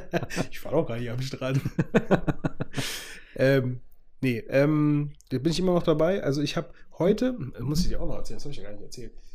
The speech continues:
Speaker 1: Mein Fahrzeug ist jetzt gerade, ähm, bei der Wartung
Speaker 2: Mhm.
Speaker 1: und bei Rep-, bei der Reparatur.
Speaker 2: Ja.
Speaker 1: Ich kriege quasi jetzt gerade in diesem Moment, obwohl ich mein Te-, ich hab mein Telefon nämlich fachmännisch auf Flugmodus eingestellt.
Speaker 2: Der Wahnsinn.
Speaker 1: Kriege ich, ähm, demnächst die Benachrichtigung,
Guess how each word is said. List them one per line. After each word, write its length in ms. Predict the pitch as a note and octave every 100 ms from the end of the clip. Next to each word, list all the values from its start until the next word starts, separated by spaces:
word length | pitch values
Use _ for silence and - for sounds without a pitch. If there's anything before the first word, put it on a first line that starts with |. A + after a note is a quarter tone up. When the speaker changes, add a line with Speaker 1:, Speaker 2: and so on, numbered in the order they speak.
| - - -
Speaker 1:
Mein 160 | A#2+
Fahrzeug 400 | A#2+ D3+ D#3 D#3+
ist 100 | -
jetzt 200 | D3 F3+
gerade, 560 | - E3+ F3 F3 E3+ E3+ - -
ähm, 320 | A#2+ B2+ B2
bei 100 | B2+
der 160 | A#2+ A2+
Wartung 440 | C3 F3+ B3+ D4+ - -
Speaker 2:
Mhm. 100 | A2
Speaker 1:
und 220 | D3 F#3+
bei 180 | C#3 C3
Rep-, 260 | C3 C3 -
bei 80 | C3
der 140 | B2+
Reparatur. 680 | C3+ C3 B2+ - F#3 C4+ -
Speaker 2:
Ja. 180 | A#2+ B2+ - -
Speaker 1:
Ich 200 | - -
kriege 320 | - D3+ D3+ D3
quasi 320 | - D3 C3
jetzt 280 | D3+ F#3+ -
gerade 340 | - C#3+ F#3+
in 120 | D3+
diesem 180 | C#3 F3
Moment, 300 | D#3+ C#3+ F3+
obwohl 220 | D3 C#3
ich 100 | D3+
mein 140 | D3 B2+
Te-, 200 | - D3
ich 100 | C3+
hab 60 | D3+
mein 100 | C3+
Telefon 360 | - B2 B2
nämlich 320 | A#2 A2 G2+ -
fachmännisch 560 | - C#3+ - C3 B2+ -
auf 140 | -
Flugmodus 460 | - D3+ D3+ D3+ D3
eingestellt. 600 | D3 D#3+ D3+ E3+ A2 F#2+
Speaker 2:
Der 120 | F2+
Wahnsinn. 400 | F2+ F#2 E2+ D#2+ - - - - - - _ _ _ _
Speaker 1:
Kriege 280 | - F3 E3
ich, 240 | D#3 -
ähm, 400 | - C#3+ C3+ C3 C3
demnächst 360 | C3+ D3+ E3+
die 40 | D3+
Benachrichtigung, 840 | B2+ D#3+ F3 F3+ G3 F#3 G#3 G#3+